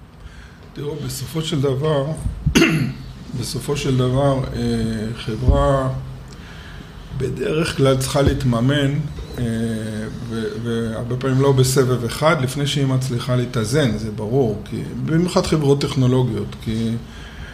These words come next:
לוקח זמן לפתח את המוצר, להביא אותו לשוק, בהתחלה אתה קצת מוכר אולי, אבל יש לך הוצאות קבועות, שזה הצוות שהוא גם גדל עם הזמן, וה-, בעיקר בחברות תוכנה זה בעיקר,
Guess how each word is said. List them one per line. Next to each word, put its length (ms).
לוקח 600
זמן 340
לפתח 580
את 60
המוצר, 1000
להביא 340
אותו 240
לשוק, 840
בהתחלה 480
אתה 280
קצת 300
מוכר 320
אולי, 520
אבל 240
יש 120
לך 60
הוצאות 440
קבועות, 400
שזה 340
הצוות 360
שהוא 180
גם 200
גדל 380
עם 160
הזמן, 480
וה-, 300
בעיקר 320
בחברות 400
תוכנה 260
זה 120
בעיקר, 400